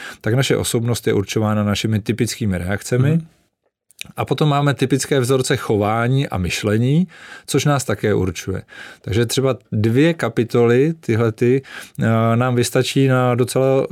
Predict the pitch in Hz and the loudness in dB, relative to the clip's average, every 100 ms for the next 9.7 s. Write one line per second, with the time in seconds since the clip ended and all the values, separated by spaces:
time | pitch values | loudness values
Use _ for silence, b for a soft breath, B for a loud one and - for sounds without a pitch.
0 | 120 127 113 135 123 113 127 123 127 135 | -2 -4 0 2 2 2 4 4 2 0
1 | 127 131 131 - 107 104 - 120 127 - | 2 4 2 0 -2 0 2 4 4 2
2 | 113 117 117 - 127 120 107 - 117 - | 0 0 0 0 -2 0 -2 0 0 0
3 | 131 127 120 - _ _ 120 107 131 123 | 0 2 0 -4 _ _ -6 -2 0 -2
4 | - 135 117 107 113 110 110 123 113 123 | -2 -2 -2 0 0 2 4 4 2 2
5 | 117 107 110 104 110 110 101 104 107 113 | 2 2 0 0 0 0 2 2 2 2
6 | 113 110 107 104 104 - 107 - B B | 2 2 0 0 -2 -4 -8 -8 B B
7 | B - - 110 120 117 - 101 - 113 | B -10 -2 2 2 2 -2 -2 0 2
8 | 107 107 110 110 110 - - 110 113 117 | 2 2 2 2 0 0 0 2 2 0
9 | 104 123 127 120 - 120 117 | -2 -2 0 0 0 0 0